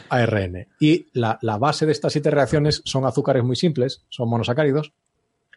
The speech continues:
y este paper básicamente lo que hace es ver en qué condiciones pue-, eh, un planeta de manera abiótica, sin que haya nada, sin que haya vida, puede producir estos monosacáridos. Y resulta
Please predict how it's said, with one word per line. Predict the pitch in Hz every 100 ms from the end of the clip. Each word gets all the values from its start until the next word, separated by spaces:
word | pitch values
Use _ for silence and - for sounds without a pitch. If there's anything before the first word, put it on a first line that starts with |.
| _ _ _ _ _ _ -
y | 180 190 - _ _ _ _ -
este | 147 - 151
paper | 156 151 139
básicamente | 127 123 139 139 123
lo | 113
que | 120
hace | 127 - 120
es | 117 -
ver | 110 127 147
en | 147
qué | 147
condiciones | 151 143 123 160 139 135 147 - _ _ _ _ _ _ _ _ _ -
pue-, | 135 139
eh, | - 127
un | - 147
planeta | 127 127 135 117
de | 101
manera | 104 107 127 -
abiótica, | 120 120 156 156 147 -
sin | 110
que | - 117
haya | 123
nada, | 123 123 120 120
sin | - 113
que | 117
haya | 135
vida, | 131 135 143 -
puede | 139 131
producir | 131 117 113 131
estos | - 104
monosacáridos. | 104 - - 82 - - _ _ - - - _ _ _ _ _ - - _ - -
Y | 180
resulta | 147 - 196 156 147 -